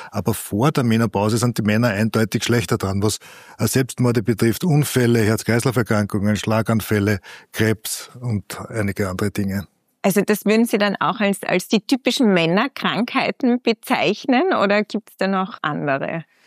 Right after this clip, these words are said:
Speaker 1: In jüngeren Jahren sind das die, sind Unfälle und Suchterkrankungen, Herz-Kreislauf-Erkrankungen, die typischen Männererkrankungen und der Darmkrebs leider, der ist seit zehn Jahren massiv im Ansteigen begriffen, speziell bei jüngeren Menschen,
Speaker 2: Mhm.
Speaker 1: bei Männern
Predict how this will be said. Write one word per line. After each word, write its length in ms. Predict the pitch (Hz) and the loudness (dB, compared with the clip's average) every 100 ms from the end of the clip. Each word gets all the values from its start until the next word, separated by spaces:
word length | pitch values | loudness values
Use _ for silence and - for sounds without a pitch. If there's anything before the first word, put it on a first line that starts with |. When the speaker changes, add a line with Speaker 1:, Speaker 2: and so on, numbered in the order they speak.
| _ | _
Speaker 1:
In 200 | 135 127 | -2 0
jüngeren 420 | 123 151 202 185 | 2 4 4 4
Jahren 200 | 147 131 | 4 2
sind 260 | 135 151 - | 0 0 0
das 240 | 131 - - | 0 -2 -4
die, 320 | 147 135 131 | 0 0 -2
sind 180 | 127 123 | -4 -4
Unfälle 600 | 139 160 - 160 160 160 | 2 0 4 2 4 2
und 220 | 139 131 - | 2 0 2
Suchterkrankungen, 800 | 156 - 156 131 123 123 123 117 | -2 0 0 2 2 2 2 4
Herz-Kreislauf-Erkrankungen, 880 | 113 - 104 123 135 123 113 135 123 | 2 2 2 2 2 0 0 0 0
die 100 | 113 | -2
typischen 360 | 127 - 120 | -4 -2 0
Männererkrankungen 680 | 123 117 123 120 117 117 120 | 2 2 2 2 0 2 2
und 160 | 123 123 | 2 0
der 80 | 131 | 0
Darmkrebs 500 | 101 95 98 123 - | 2 0 2 -2 0
leider, 240 | 110 107 | 0 0
der 140 | 104 110 | 2 0
ist 100 | - | 0
seit 220 | 107 - | -2 0
zehn 180 | 107 110 | 0 2
Jahren 260 | 101 104 - - _ | 2 0 -6 -20 _
massiv 520 | 113 - - 143 147 | -2 0 2 2 4
im 100 | 135 | 2
Ansteigen 640 | 110 110 117 - 107 110 | 2 0 0 0 0 0
begriffen, 380 | 113 110 110 117 | 0 0 0 -2
speziell 340 | - 113 113 | -2 0 0
bei 80 | 104 | 2
jüngeren 560 | 101 104 107 113 147 143 | 2 2 2 2 0 -4
Menschen, 320 | - 170 196 208 | -2 2 4 2
Speaker 2:
Mhm. 100 | 139 | 2
Speaker 1:
bei 80 | |
Männern 380 | 101 95 107 110 | -2 0 0 -2